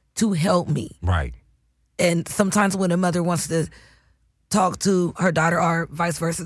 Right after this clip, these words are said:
Speaker 1: a father, sometimes it might na-, not, might not be information you need right then. It might be for later, so you could just be like, "I remember when my mom said blah, blah, blah, so
Speaker 2: Mm-hmm.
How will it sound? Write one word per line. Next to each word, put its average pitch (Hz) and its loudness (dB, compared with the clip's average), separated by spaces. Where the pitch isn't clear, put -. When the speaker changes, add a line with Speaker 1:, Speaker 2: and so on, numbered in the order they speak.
Speaker 1:
a 160 -6
father, 185 2
sometimes 196 0
it 208 2
might 185 4
na-, 175 0
not, 170 0
might 170 2
not 170 2
be 175 0
information 170 0
you 180 0
need 165 0
right 160 0
then. 185 2
It 175 0
might 165 0
be 156 -2
for 160 2
later, 190 4
so 175 0
you 175 2
could 170 -2
just 165 0
be 175 -2
like, 151 0
"I 190 -4
remember 254 -2
when 196 2
my 151 0
mom 214 2
said 185 -2
blah, 156 2
blah, 151 -2
blah, 196 2
so 156 0
Speaker 2:
Mm-hmm. - -8